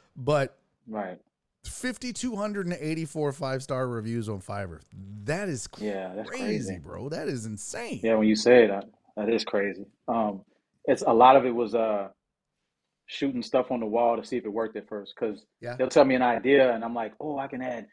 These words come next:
Speaker 2: strings, and I can do this," and they say, "Eh, I kinda want up-tempo rap." And I was like, "Oh, I already, I already do that." So then I started to, like,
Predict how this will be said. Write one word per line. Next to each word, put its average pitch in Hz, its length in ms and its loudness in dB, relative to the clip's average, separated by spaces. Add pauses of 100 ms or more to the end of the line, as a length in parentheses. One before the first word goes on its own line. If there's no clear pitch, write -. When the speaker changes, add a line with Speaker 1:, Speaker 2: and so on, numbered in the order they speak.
(140)
Speaker 2:
strings, 147 720 -6
and 123 80 -4
I 113 80 -6
can 101 140 -12
do 131 160 0
this," 147 340 8
and 123 80 -2
they 131 120 2
say, 131 260 2
"Eh, 196 440 -8
I 180 100 -6
kinda 190 260 2
want 156 240 2
up-tempo 139 480 0
rap." 113 300 -2 (260)
And 131 60 -6
I 139 40 -4
was 139 60 -4
like, 135 260 0 (380)
"Oh, - 240 0 (320)
I 135 60 -2
already, 123 200 -4 (100)
I - 40 -4
already 117 160 -4
do 117 160 -8
that." - 160 -8 (400)
So 135 100 -2
then 151 140 6
I 151 60 10
started 147 320 4
to, 139 60 -12
like, - 280 -4